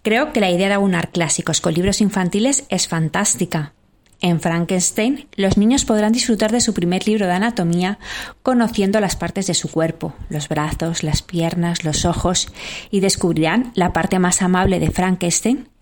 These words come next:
que para nada se parece al que nos mostraba su autora, Mary Shelley, en su archiconocida novela. Por otra parte, con Ana Karenina conseguiremos introducir a los peques en el mundo de la moda clásica, con sus elegantes ilustraciones descubriremos qué es el sombrero, los guantes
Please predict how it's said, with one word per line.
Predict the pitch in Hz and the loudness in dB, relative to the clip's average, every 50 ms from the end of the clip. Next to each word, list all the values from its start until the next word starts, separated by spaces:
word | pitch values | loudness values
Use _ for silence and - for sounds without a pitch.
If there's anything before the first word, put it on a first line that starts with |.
| _ - | _ -2
que | 226 214 | -2 0
para | - 208 202 202 | 2 2 0 2
nada | 214 240 262 285 | 0 0 0 0
se | - - 254 | 0 0 0
parece | 247 - 180 180 180 208 - - 226 233 226 - - - - - - - - | 0 0 2 2 2 0 0 0 -2 -2 -2 -6 -8 -8 -8 -8 -6 -4 -2
al | 233 226 | -2 0
que | 226 240 | 2 2
nos | 226 226 214 | 2 4 4
mostraba | 220 202 190 - 220 208 196 202 196 | 4 2 2 2 2 2 2 2 0
su | - - | 2 0
autora, | 185 180 170 160 - 151 151 156 160 | 0 0 0 0 0 0 0 0 0
Mary | 165 185 196 208 208 196 | 2 2 2 2 2 2
Shelley, | - - - 190 180 180 180 196 202 208 214 - - | 2 0 0 0 0 0 0 0 0 -2 -4 -6 -2
en | - 208 196 | 0 2 2
su | - - 190 | 2 2 0
archiconocida | 175 180 - - - - 165 156 160 - 208 208 214 196 | 0 0 -2 -2 -2 0 0 0 0 0 2 0 0 2
novela. | 170 151 147 147 147 143 139 151 - - _ _ _ _ _ _ _ - - - - - - _ _ _ | 0 0 2 2 2 0 -2 -4 -6 -12 _ _ _ _ _ _ _ -20 -18 -18 -16 -18 -20 _ _ _
Por | - 180 170 | -2 0 0
otra | 170 170 175 175 - | 0 0 0 -2 0
parte, | 175 185 196 - - 175 240 - - _ _ _ _ _ _ | -2 -2 -2 -2 -4 -4 -4 -6 -8 _ _ _ _ _ _
con | - 202 180 | -4 -2 0
Ana | 165 160 165 170 | 0 0 0 0
Karenina | - 185 175 165 165 165 185 190 170 156 165 202 - - _ - | 0 0 0 2 2 4 4 4 2 2 0 -2 -6 -8 _ -2
conseguiremos | - 214 202 - 226 214 240 247 240 247 247 285 285 - | 0 2 2 2 2 2 2 2 2 2 2 2 2 2
introducir | 294 247 254 220 202 196 - - 175 165 | 0 2 2 2 2 2 2 0 0 0
a | 160 | 2
los | 160 - - | 2 0 0
peques | - 202 214 - 233 - 233 | 0 -2 -2 0 0 0 2
en | 202 | 2
el | 180 180 185 | 2 4 4
mundo | 185 208 233 240 262 262 | 4 4 4 4 4 2
de | 226 190 | 2 2
la | 175 160 | 0 0
moda | 156 160 160 160 160 | 0 0 -2 -2 -2
clásica, | - 185 170 170 170 - - 151 - 170 160 - - - - - - - - - - | -2 0 -2 0 -2 -2 -4 -4 -6 -8 -10 -10 -14 -18 -14 -12 -12 -12 -12 -10 -6
con | - 214 202 | -2 0 2
sus | 180 208 190 - | 2 2 2 2
elegantes | 180 170 165 165 165 165 - 185 - 196 | 2 0 0 0 0 0 0 0 0 0
ilustraciones | 180 185 175 - - 170 165 - 202 202 196 190 226 262 - - - | 0 0 0 -2 -2 -2 0 0 2 2 2 2 2 2 0 -2 -4
descubriremos | 196 196 196 - - - 175 165 160 156 160 170 175 170 160 180 233 - - | -2 -2 0 0 0 0 0 2 2 2 2 2 2 2 2 2 0 0 -2
qué | - 175 165 | -2 -4 -2
es | 170 - | -2 -2
el | 165 147 | -2 -2
sombrero, | - - 156 151 165 151 160 165 185 208 196 202 208 | -2 0 0 0 0 0 0 0 2 2 2 2 2
los | 185 170 156 165 - | 0 0 0 -2 -2
guantes | - 156 165 196 214 220 214 220 220 233 226 | -2 -2 0 2 2 2 2 2 0 -2 -2